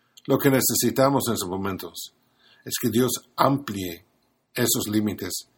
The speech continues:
para que nuestra fe y nuestra vida de fe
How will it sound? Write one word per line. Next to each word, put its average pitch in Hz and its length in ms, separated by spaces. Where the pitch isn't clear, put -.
para 117 160
que 120 180
nuestra 135 460
fe 92 260
y 123 120
nuestra 120 320
vida 123 280
de 90 180
fe - 260